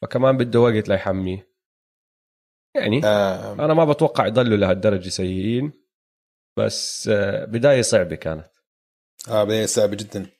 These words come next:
Speaker 2: الإشي المنيح بالناجتس، أوجي، إنه الجوكر عم بيلعب لعب رائع، رائع. تعرف إنه هو متصدر ال إن بي إيه بالأسيستس؟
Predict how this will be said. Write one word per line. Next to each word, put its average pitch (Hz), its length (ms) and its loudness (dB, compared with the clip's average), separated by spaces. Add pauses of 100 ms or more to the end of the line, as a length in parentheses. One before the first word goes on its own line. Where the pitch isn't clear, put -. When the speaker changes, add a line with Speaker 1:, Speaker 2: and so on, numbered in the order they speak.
(720)
Speaker 2:
الإشي - 260 2
المنيح 180 260 4
بالناجتس، 127 840 0 (240)
أوجي، 117 360 0
إنه 107 420 -2
الجوكر 113 580 2
عم 98 140 -2
بيلعب 98 320 0
لعب 98 360 -2 (500)
رائع، 104 640 0 (200)
رائع. - 360 -2 (560)
تعرف 180 200 4
إنه 160 100 6
هو 165 120 6
متصدر 143 680 2
ال 107 80 -4
إن 120 140 -2
بي 117 80 4
إيه 123 180 2
بالأسيستس؟ - 800 -6